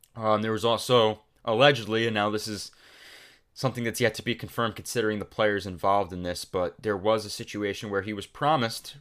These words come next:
probably a little bit more than what he got in his first couple of years with the New York Rangers organization from Nikolai Bobrov, who was their former director of European scouting, who is now let go.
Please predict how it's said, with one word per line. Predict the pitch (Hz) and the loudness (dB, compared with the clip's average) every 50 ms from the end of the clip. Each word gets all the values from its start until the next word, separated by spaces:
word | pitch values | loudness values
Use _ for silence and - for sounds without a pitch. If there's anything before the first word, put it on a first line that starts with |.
| _ _ | _ _
probably | 120 117 120 123 127 120 | 4 4 4 4 2 0
a | |
little | 120 123 120 113 | 2 0 2 0
bit | 131 107 | 0 0
more | 117 113 117 113 | 2 0 0 0
than | 110 110 110 | 0 0 0
what | 110 113 | 0 0
he | 117 | 4
got | 98 123 120 120 | 8 8 8 8
in | 113 | 8
his | 110 98 - | 4 -6 -4
first | - 101 95 - | -4 -4 -4 -2
couple | - 98 - 101 | -4 -4 -4 -4
of | 92 _ - - | -10 _ -12 -6
years | 107 101 98 101 101 - - - - - _ - | -2 0 0 0 0 -2 -14 -16 -20 -20 _ -16
with | - | -10
the | - | -8
New | 101 104 | -4 -4
York | 98 92 - | -4 -2 -2
Rangers | 104 98 98 95 92 | -4 -4 -4 -4 -4
organization | 104 98 92 95 90 87 95 95 - - - | -4 -4 -4 -6 -6 -4 -4 -4 -6 -8 -14
from | - 92 92 | -10 -8 -6
Nikolai | 95 95 - 101 92 85 | -6 -4 -2 -2 -2 2
Bobrov, | 78 95 101 110 - 113 110 107 - | 4 6 4 6 6 4 4 2 2
who | - 80 | -2 -12
was | 82 87 - | -12 -8 -4
their | 90 85 | -4 -6
former | 82 - - 95 90 90 90 80 - | -4 -6 -8 -8 -6 -6 -8 -10 -6
director | - 95 92 85 - 92 | -4 -4 -4 -4 -4 -8
of | 80 76 | -8 -6
European | 87 82 78 - 90 82 78 | -8 -8 -8 -8 -10 -10 -10
scouting, | - - 95 95 98 98 | -4 0 0 0 0 -2
who | 98 101 | -4 -8
is | 92 90 | -8 -6
now | 104 98 98 | -2 -2 -2
let | 98 101 98 - | 0 -2 -2 0
go. | - 101 98 101 - | 0 0 0 0 -2